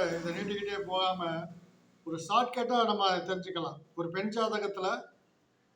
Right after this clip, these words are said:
செவ்வாய் இங்க இருக்கு பாருங்க, இது வந்து மேச வீடுன்னு வச்சுக்கோங்க. இது மேசம் கட்டத்துல, இது மேச வீடு. இங்க பெண் ஜாதகத்துல செவ்வாய் இருக்கு. அப்படியே கீழே வந்து பாத்தீங்கன்னா, ஆண் ஜாதகத்துல இங்க ராகுவோ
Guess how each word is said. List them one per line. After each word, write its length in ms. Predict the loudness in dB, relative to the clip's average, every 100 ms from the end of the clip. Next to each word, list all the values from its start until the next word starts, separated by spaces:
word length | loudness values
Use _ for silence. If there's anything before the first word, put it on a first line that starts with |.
| _
செவ்வாய் 540 | -4 0 6 6 6 2 -8 -20 _ _ _ -4
இங்க 180 | 2
இருக்கு 220 | 2 2 4
பாருங்க, 400 | 4 4 -2 -6 -14 -8
இது 120 | 0
வந்து 200 | 0 0 0
மேச 360 | 0 0 0
வீடுன்னு 340 | 2 2 2 2
வச்சுக்கோங்க. 400 | 0 -2 -2 -4
இது 180 | -4 -4
மேசம் 320 | -2 -2 -4 -10 -20 -20 -20 -20 -20 -20 -6 -4
கட்டத்துல, 400 | 0 2 4 2
இது 100 | 2
மேச 320 | 0 -2 -2 2
வீடு. 280 | 2 4 2 0 -4 -6 -8 -10
இங்க 180 | -4 -2
பெண் 280 | 0 -2 2
ஜாதகத்துல 480 | 4 4 -2 -4 -6
செவ்வாய் 420 | -4 2 4 4
இருக்கு. 320 | 0 -6 -12 -14 -18 -20 -20 -12
அப்படியே 380 | 4 8 10 8
கீழே 180 | 6
வந்து 220 | 6 4 2
பாத்தீங்கன்னா, 600 | 0 0 -2 0 -2 -4 -10 -20 -8
ஆண் 260 | 2 2 4
ஜாதகத்துல 560 | 4 4 2 0 -2 -2 -2 -4 -14 -20 -20 -16
இங்க 180 | -2 2
ராகுவோ 800 | 6 8 6 4 2 4 4